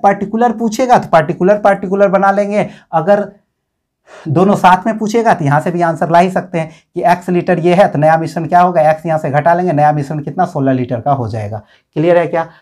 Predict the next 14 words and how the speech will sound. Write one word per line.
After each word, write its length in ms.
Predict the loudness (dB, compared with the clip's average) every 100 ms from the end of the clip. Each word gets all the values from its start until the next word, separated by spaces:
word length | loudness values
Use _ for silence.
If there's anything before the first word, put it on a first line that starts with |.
| _ -4
आप 200 | -2 -2
सबों 280 | -4 -2 -2
को 180 | -4 -6
कंप्लीट 640 | -4 -4 -2 0 2 2
समझ 300 | 0 -2 -2
में 120 | 0
आया 160 | 0 2
होगा। 380 | 0 0 -4 -6 _ -20 _ -8
तो 40 | -6
आज 300 | 0 0 0
के 140 | 0
लिए 160 | 2 2
इतना 320 | 0 -2 0
ही 220 | 0 -2